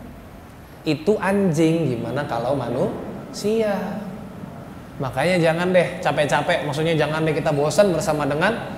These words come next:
orang-orang yang baik. Jangan bosan datang kajian meskipun, ya mungkin ustadznya membosankan gitu. Meskipun mungkin, "Aduh, saya tuh kalau ngaji selalu ngantuk, gimana ya? Mendingan saya nonton aja di YouTube. Saya tidur aja di rumah,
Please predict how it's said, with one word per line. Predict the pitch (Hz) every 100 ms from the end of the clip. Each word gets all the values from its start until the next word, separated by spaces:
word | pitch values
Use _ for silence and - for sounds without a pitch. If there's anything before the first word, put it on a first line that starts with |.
| - 214
orang-orang | 233 233 247 247
yang | 247
baik. | 254 233 214
Jangan | 190 196 196
bosan | 196 226
datang | 208 214 202
kajian | 202 196 240 214
meskipun, | 208 208 247 240 - - - - - - - -
ya | 131 131 117 120 127
mungkin | 131 151 151
ustadznya | - 135 165
membosankan | 139 120 117 131 139 135 123
gitu. | 98 - - - - - - - - - - -
Meskipun | - 135 196 240
mungkin, | 240 233 254 233
"Aduh, | - 214 185 -
saya | 233 247
tuh | 247
kalau | 285 269
ngaji | 262 247 262
selalu | 262 262 262 262
ngantuk, | 254 254 233 196
gimana | 226 233 202
ya? | 139 - - - - -
Mendingan | 202 240 254
saya | 247 262
nonton | 240 226 190
aja | 247 240
di | 202
YouTube. | 214 214 233 - - - - - - - - -
Saya | 208
tidur | 214 202 190
aja | 185 180
di | 175
rumah, | 170 139 240 277 -